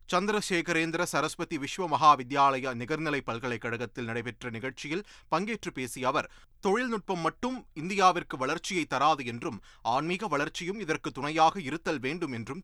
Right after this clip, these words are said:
தெரிவித்தார். நாட்டின் நூறாவது சுதந்திர தினத்தின் போது இது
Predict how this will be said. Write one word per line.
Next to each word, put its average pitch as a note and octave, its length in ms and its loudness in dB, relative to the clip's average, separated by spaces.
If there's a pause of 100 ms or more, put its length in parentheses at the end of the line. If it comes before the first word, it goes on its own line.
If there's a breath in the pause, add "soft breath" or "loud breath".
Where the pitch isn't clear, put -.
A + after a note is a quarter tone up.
தெரிவித்தார். G#2 480 -6 (240 loud breath)
நாட்டின் G3 460 4
நூறாவது F3 500 4
சுதந்திர E3 340 -2
தினத்தின் C#3+ 380 -4
போது C#3 260 -4
இது D3 160 -6